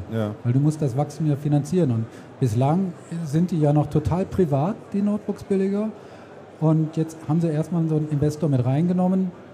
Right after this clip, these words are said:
Speaker 2: Ich habe keine Ahnung, in welcher Größenordnung. Das ist, glaub ich, ja nicht kommuniziert worden.
Speaker 1: Ich glaube nicht, ne. Das
Speaker 2: Und
Speaker 1: glaub ich,
Speaker 2: gut,
Speaker 1: nicht gesagt
Speaker 2: da
Speaker 1: worden.
Speaker 2: wird man mal sehen, wie es weitergeht.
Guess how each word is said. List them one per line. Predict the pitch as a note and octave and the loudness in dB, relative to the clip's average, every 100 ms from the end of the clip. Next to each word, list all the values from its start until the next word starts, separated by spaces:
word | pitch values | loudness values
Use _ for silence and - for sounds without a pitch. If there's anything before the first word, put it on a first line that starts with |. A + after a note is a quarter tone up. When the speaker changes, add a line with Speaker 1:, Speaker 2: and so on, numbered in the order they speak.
| - B2+ | -10 -8
Speaker 2:
Ich | A2+ | -6
habe | C3 | -4
keine | - C#3+ C#3+ | -2 0 2
Ahnung, | D3 D3+ | 2 2
in | C3+ | 2
welcher | C#3+ B2+ | 0 0
Größenordnung. | B2+ C3+ F3 F#3+ E3+ F3 E3 | 2 2 2 0 0 0 0
Das | C3+ | 0
ist, | C3 C3 | 0 0
glaub | C3 | -2
ich, | A#2+ | 0
ja | C3 | 0
nicht | C#3 F#3 | -2 -2
kommuniziert | F#3 F#3+ F3+ F3+ E3 | -2 -2 0 -2 0
worden. | E3 | 0
Speaker 1:
Ich | |
glaube | E3 A#2 C3 | 4 4 4
nicht, | C#3 C#3+ - | 0 -4 -6
ne. | G#2 A2 B2+ - | -4 -4 -6 -4
Das | D#3 | 2
Speaker 2:
Und | D3 D3+ | 4 4
Speaker 1:
glaub | B2 | 2
ich, | A#2 - | -2 0
Speaker 2:
gut, | F#3 F3 | 0 2
Speaker 1:
nicht | - | -2
gesagt | A2+ A2 C3+ | -10 -6 -2
Speaker 2:
da | |
Speaker 1:
worden. | C3 | 2
Speaker 2:
wird | D3 D3+ | 2 2
man | C#3+ | 2
mal | D3+ D3 | 2 2
sehen, | D#3 B2+ | 2 2
wie | A#2 | 0
es | C3+ | -2
weitergeht. | C3 B2 | -2 -2